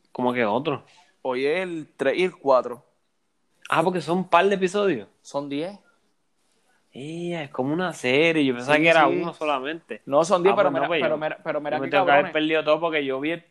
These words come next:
Speaker 1: yo vi que estaban anunciando el primero, yo pensaba que
Speaker 2: Pero
Speaker 1: era como un documental y ya.
Speaker 2: Pero mira qué cabrones,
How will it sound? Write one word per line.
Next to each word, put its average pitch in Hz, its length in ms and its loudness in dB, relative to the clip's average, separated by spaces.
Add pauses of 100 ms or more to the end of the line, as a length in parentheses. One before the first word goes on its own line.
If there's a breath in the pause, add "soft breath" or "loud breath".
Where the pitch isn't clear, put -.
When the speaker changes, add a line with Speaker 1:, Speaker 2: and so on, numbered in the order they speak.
Speaker 1:
yo 143 200 -4
vi 175 140 -2
que 180 240 -2
estaban 170 300 -2
anunciando 180 340 -6
el 170 60 -10
primero, 127 580 -4
yo 123 120 -4
pensaba 151 180 -4
que 170 60 0
Speaker 2:
Pero 170 80 2
Speaker 1:
era 160 60 2
como 156 220 -4
un 147 400 -6
documental 147 600 -4
y 120 140 -6
ya. 120 100 -8
Speaker 2:
Pero 151 200 0
mira 147 220 -4
qué 160 100 -12
cabrones, 190 460 -6